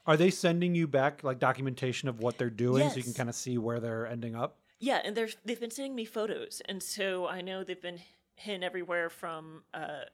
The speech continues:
Speaker 2: Japan to, there's a fair number around in Europe.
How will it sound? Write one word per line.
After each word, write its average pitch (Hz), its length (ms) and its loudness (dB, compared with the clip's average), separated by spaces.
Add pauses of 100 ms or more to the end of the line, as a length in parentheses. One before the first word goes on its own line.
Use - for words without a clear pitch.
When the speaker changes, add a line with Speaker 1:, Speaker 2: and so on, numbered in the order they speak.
(140)
Speaker 2:
Japan 262 720 -6 (460)
to, 175 360 -4
there's 170 220 -8
a 160 40 -10
fair 202 280 -2
number 190 300 -2
around 170 260 -2
in 160 100 -12
Europe. 165 380 -2